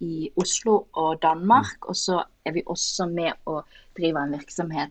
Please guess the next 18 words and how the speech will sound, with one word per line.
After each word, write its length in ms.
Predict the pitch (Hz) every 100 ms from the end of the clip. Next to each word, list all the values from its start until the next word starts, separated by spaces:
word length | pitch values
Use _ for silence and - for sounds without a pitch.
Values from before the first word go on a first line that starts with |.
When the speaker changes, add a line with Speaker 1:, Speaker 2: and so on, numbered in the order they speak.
| -
Speaker 1:
i 60 | -
Hong 300 | - 165 151 -
Kong, 280 | 175 247
Speaker 2:
Mhm. 200 | 95 95 131 - - - - _ -
Speaker 1:
og 60 |
støtter 580 | - - 185 - _ 196
noen 180 | 160 151
prosjekter 540 | 165 - 165 - 151
inn 140 | - 156
i 60 |
mainland, 580 | 156 151 156 - - - -
eh, 180 | 151 147
mainland 420 | 151 147 107 - -
China. 380 | - - - -
Speaker 2:
Ja. 100 | 135 113 - _
Speaker 1:
Kina. 300 | - 170 120 - - - - - 208
Så, 220 | - - 214 202 196 190 - - -
ehm, 760 | 175 175 175 170 165 165